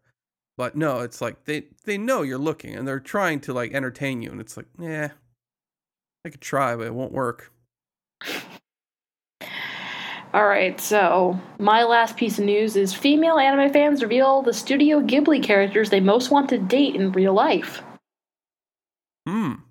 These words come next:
Speaker 2: Which won't mean anything to you because you've never seen any.
Speaker 1: Yeah, sorry. Well, I mean, I've seen, was Princess Mononoke a Ghibli film?
Speaker 2: Yes, it was.
Speaker 1: Okay, I've seen that one. Was,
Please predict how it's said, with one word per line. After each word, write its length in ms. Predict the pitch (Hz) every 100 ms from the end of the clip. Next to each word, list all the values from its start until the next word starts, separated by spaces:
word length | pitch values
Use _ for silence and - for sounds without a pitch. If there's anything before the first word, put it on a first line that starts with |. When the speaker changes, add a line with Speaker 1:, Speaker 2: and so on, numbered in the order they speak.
| _ _ -
Speaker 2:
Which 320 | 190 185 190
won't 240 | 226 277
mean 160 | 285 269
anything 340 | 269 277 285
to 80 | 254
you 240 | 277 302
because 320 | 285 254 240 247
you've 140 | 254
never 260 | 269 285 285
seen 400 | 285 320 294 247
any. 420 | 214 170 143 - - _ _
Speaker 1:
Yeah, 840 | 143 151 151 147 147 143 143 143 143
sorry. 560 | - 117 117 120 120
Well, 200 | 123 185
I 80 | 185
mean, 160 | 185 180
I've 100 | 170
seen, 400 | - 190 170 165 - - - _ _ _ _ _
was 320 | 151 147 -
Princess 480 | - 190 190 202 190
Mononoke 560 | 170 170 156 135 151
a 260 | 180 170 170
Ghibli 400 | 165 175 185 190
film? 400 | 190 202 214 202 - _ _ -
Speaker 2:
Yes, 240 | - 185
it 140 | 233 196
was. 400 | 170 - - - -
Speaker 1:
Okay, 320 | 123 - 120
I've 140 | 127
seen 220 | - 180
that 180 | 143 127
one. 200 | 139 151
Was, 640 | 139 139 135 131 131 -